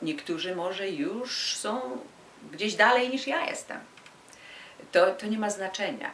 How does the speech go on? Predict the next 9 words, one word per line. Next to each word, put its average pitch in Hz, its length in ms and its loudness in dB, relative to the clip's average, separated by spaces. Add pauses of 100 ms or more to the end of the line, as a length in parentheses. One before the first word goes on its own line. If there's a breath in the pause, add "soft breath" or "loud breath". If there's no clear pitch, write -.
My 196 160 2
jesteśmy, 233 580 2
gdzie 165 220 -2
jesteśmy 151 760 -4 (500 loud breath)
i 165 100 2
reagujemy 156 720 2
myślami 196 640 -2
i 170 40 -10
przekazujemy 147 960 0